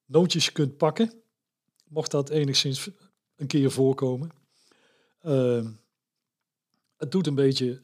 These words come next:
jazzy aan. Dat, eh, ik vond dat wel leuk. Henk, die vond dat natuurlijk ook heel leuk om zo te maken. En, eh, ja,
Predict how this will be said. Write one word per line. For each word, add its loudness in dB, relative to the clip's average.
jazzy 2
aan. -2
Dat, -2
eh, 0
ik -4
vond -2
dat 2
wel -2
leuk. 2
Henk, -6
die -6
vond -12
dat -6
natuurlijk -8
ook -2
heel 2
leuk -2
om -8
zo -4
te -10
maken. -8
En, -2
eh, -4
ja, -2